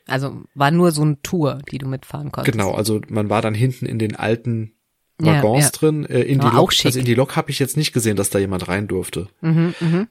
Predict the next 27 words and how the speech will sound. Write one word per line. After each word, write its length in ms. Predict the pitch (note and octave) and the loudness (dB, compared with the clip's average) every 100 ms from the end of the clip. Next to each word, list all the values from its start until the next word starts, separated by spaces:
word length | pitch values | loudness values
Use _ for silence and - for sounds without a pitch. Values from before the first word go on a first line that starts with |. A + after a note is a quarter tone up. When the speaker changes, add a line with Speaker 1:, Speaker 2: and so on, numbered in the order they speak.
| - | 0
Speaker 2:
Äh, 240 | G#2+ G2 | 0 2
wäre 140 | G#2+ A#2+ | 2 2
aber, 140 | A2+ | 0
glaub 260 | - A2 G#2+ | -2 0 0
ich, 120 | - | 0
auch 220 | G#2+ G2+ | 0 0
zu 180 | - - | -4 -6
viel 280 | - C3 B2+ | -2 0 0
geworden, 480 | G#2+ G2 F#2+ F#2+ G#2 | 0 0 0 0 -2
weil 120 | F#2 | -2
an 100 | F#2+ | -2
den 80 | F#2 | -2
Bahnhöfen 560 | F#2 G2+ G#2 G2+ G2+ F#2 | -2 0 -2 -6 -6 -4
war 140 | F2+ | -6
die 300 | - G2+ G2 _ _ - | -6 -14 -14 _ _ 0
Hölle 640 | A#2+ C3+ B2+ G#2 G2+ A2 - | 2 2 0 0 -2 -2 -4
los. 480 | F#2 E2 E2+ - - _ - - - - - - | -2 -2 -2 -6 -10 _ -20 -20 -18 -18 -14 -6
Und, 380 | G#2+ G#2 - - | -4 -4 -6 -2
ähm, 480 | G#2+ G2+ G2 F#2+ F#2 _ _ - _ _ - | 2 2 0 -6 -10 _ _ -20 _ _ -10
natürlich 440 | C3+ G2+ C3+ B2+ | -6 -2 -2 0
das 200 | A2 G#2 | -2 -2
Ding, 220 | B2 C3 B2 | 0 -2 0
das 260 | G#2+ - | -2 -2
zischt 440 | - D#3 D#3 - - | -2 -2 -2 -4 -6
und 280 | G#2+ G2 | -8 -8
knallt 500 | - C3 B2+ C#3+ B2+ | -8 -4 0 2 0
und 320 | - G#2+ G#2 | -2 -6 -6